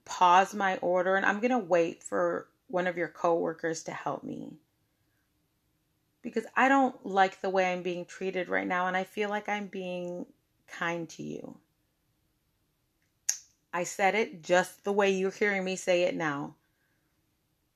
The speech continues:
I was setting a boundary,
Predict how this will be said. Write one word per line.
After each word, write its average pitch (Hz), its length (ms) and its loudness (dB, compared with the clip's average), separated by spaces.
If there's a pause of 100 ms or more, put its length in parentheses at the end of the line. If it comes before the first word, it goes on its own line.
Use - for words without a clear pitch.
(520)
I 208 120 4
was 226 200 0
setting 220 440 0
a 190 60 -4
boundary, 160 800 -2